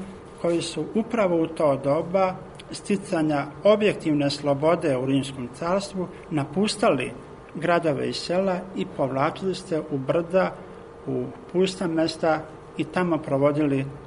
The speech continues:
ostatak života. Naravno, ovdje neću citirati, a, poznate protestantske istoričare i teologe koji imaju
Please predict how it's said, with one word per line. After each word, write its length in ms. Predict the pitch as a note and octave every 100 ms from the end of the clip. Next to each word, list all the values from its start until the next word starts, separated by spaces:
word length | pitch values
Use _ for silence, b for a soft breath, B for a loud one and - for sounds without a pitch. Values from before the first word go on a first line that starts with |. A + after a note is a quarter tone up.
| -
ostatak 540 | C#3 - C#3+ C#3 C#3
života. 480 | A#2 A2+ B2+ B2 - - - - - - B B B B B -
Naravno, 440 | G#3 G#3+ G3+ F3 - B B -
ovdje 300 | F3 F3+ F3
neću 320 | E3+ F#3 C#3+
citirati, 720 | - D3+ E3+ E3 D#3+ D#3+ C#3+ C#3+ - - - -
a, 120 | D#3 C#3
poznate 720 | - D3+ D3 C#3+ D3+ C#3 - - - - -
protestantske 640 | E3 D3 D3+ F3+ E3+ - C3
istoričare 640 | C3 D3 D3+ D3+ C#3+ B2+
i 40 |
teologe 520 | C3+ C#3+ E3 F#3+ F3 D#3+ B B -
koji 200 | E3+ E3
imaju 460 | F#3 F#3+ D#3 C#3+